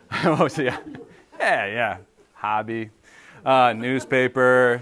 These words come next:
then the latest encyclical. Um, yeah, so, I mean, we're getting to a point where less and less people were around at the, at the beginning of Vatican two. Um, s-,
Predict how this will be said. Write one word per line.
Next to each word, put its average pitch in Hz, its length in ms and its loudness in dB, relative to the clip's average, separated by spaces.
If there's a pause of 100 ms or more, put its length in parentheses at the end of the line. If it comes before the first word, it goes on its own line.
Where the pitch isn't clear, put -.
then 117 360 -6
the 117 80 -8
latest 120 280 -2
encyclical. 110 640 -10 (480)
Um, 151 280 6 (420)
yeah, 170 220 4
so, 160 340 2
I 151 80 -2
mean, 151 160 0
we're 143 120 0
getting 180 320 4
to 135 100 2
a 120 60 2
point 135 340 -4
where 117 160 -4
less 131 400 2
and 117 180 -4
less 120 320 2
people 113 680 -4
were 104 320 -6
around 147 580 4
at 127 140 -6
the, 113 320 -2
at 107 120 -6
the 110 80 -6
beginning 113 300 -8
of 101 80 -8
Vatican 104 420 -6
two. 104 380 -10 (320)
Um, 101 420 -8 (340)
s-, - 180 -20